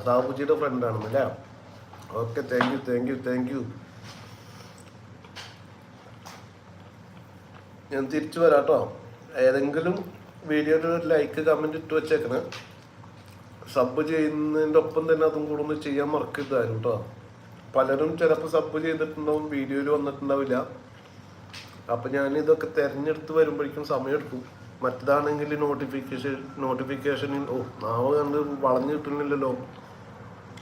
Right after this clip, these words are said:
ഭക്ഷണം കൂടെ ആയതുകൊണ്ട്. Travel and table vlog, ഹലോ പറയുന്നുണ്ട്. ഹായ്, ഹായ്, ഹായ്. ഞാനും സാബുജി ഫ്രണ്ടാണ്. Thank you സാബുജി, thank you. കോട്ടാക്കിയിട്ടുണ്ടെന്ന് പറഞ്ഞു. Thank you, thank you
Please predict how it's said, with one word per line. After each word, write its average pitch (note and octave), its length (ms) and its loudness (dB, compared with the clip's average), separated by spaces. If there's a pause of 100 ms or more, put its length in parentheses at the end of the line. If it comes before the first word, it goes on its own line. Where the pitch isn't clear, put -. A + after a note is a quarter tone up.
(200)
ഭക്ഷണം B2 340 -2
കൂടെ C#3 160 2
ആയതുകൊണ്ട്. B2 340 2 (2000)
Travel C#3+ 420 8 (440)
and C#3+ 140 4 (140)
table C#3+ 400 2
vlog, C3+ 240 2 (160)
ഹലോ C3+ 240 2 (100)
പറയുന്നുണ്ട്. C#3 480 0 (140)
ഹായ്, B2+ 280 2
ഹായ്, B2+ 280 0
ഹായ്. B2+ 180 2 (280)
ഞാനും C3 340 0
സാബുജി C3 400 0
ഫ്രണ്ടാണ്. B2+ 380 0 (120)
Thank B2+ 340 0
you F3 140 0
സാബുജി, D#3 380 4 (100)
thank C#3 300 0
you. C#3 60 -2 (120)
കോട്ടാക്കിയിട്ടുണ്ടെന്ന് C3+ 1040 -2
പറഞ്ഞു. B2 260 0
Thank B2 280 2
you, C3 140 -6
thank B2 320 0
you C#3+ 60 0